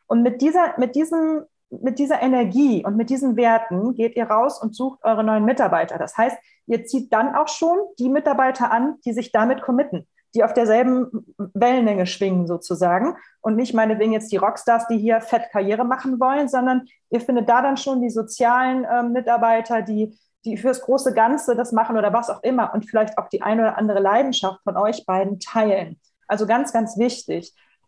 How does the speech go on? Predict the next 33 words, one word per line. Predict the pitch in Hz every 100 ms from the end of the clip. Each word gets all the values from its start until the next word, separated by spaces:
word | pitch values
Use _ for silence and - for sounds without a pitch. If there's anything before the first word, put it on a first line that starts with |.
| _ -
Selbstverständlich | 269 - 269 - 285 285 262
ist | 226
es | 202
trotzdem | - - 359 - 202 190 170
wichtig, | 170 - 170 -
wenn | 220 254
ihr | 233
dann | 202 196 190 - -
das | 190
erste | - 214 220 214
Team | - 185
zusammen | 170 208 214 180
habt, | 160 - _
meinetwegen | 208 254 311 208 240 208
auch | -
später | - 277 285 202
nach | 180 185
Eröffnung, | 185 - - 196 170
wenn | 196
dann | 190 190
wieder | 196 190
neue | 196 233 226
Mitarbeiter | 208 214 202 202 208
dazugekommen | 190 185 302 247 233 185 180
sind, | 180 226 - _ _ _
immer | 277 349 359 392 -
mal | 190 185
wieder | 196 220 285 359 - _
diese | 226 196 185
Werte | 202 269 226
anzuschauen, | - 202 - - 277 - 330 415 _ -
die | 208
Vision | 202 185 226 302